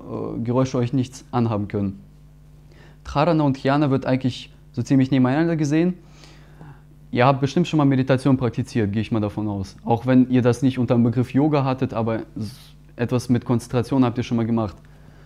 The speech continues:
Und Dharana, das ist der Aspekt, wo ihr euch konzentriert,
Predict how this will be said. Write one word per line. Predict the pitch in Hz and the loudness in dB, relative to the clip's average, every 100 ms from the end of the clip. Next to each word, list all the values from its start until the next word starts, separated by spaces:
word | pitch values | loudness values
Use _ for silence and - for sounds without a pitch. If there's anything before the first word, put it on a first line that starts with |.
| - | -8
Und | 123 123 - - - | -4 -4 -4 -20 -16
Dharana, | - - 147 202 196 180 - | -6 2 2 4 2 0 0
das | 127 143 160 | 2 2 0
ist | - - - - | -6 -12 -14 -4
der | 123 156 | 2 2
Aspekt, | 156 - 175 180 131 | 2 0 -2 -2 0
wo | 135 | 2
ihr | 147 151 143 | 4 4 4
euch | 143 135 | 4 2
konzentriert, | 151 135 131 - 165 226 | 2 2 0 2 2 2